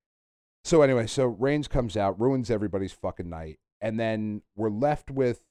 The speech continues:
a really weird Final Four that ends up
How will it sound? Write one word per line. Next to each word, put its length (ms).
a 80
really 340
weird 400
Final 320
Four 560
that 240
ends 320
up 280